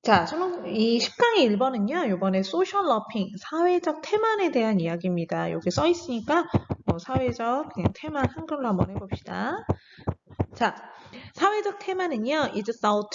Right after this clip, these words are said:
to라고 하면 뭐뭐라고 여겨지다라는 뜻이죠.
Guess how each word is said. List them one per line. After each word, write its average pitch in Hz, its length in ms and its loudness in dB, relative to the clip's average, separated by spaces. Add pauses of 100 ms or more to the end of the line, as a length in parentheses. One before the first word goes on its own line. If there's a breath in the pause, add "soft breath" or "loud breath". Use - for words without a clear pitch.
to라고 170 640 2
하면 202 460 0
뭐뭐라고 185 800 2
여겨지다라는 175 1000 -2
뜻이죠. - 360 -10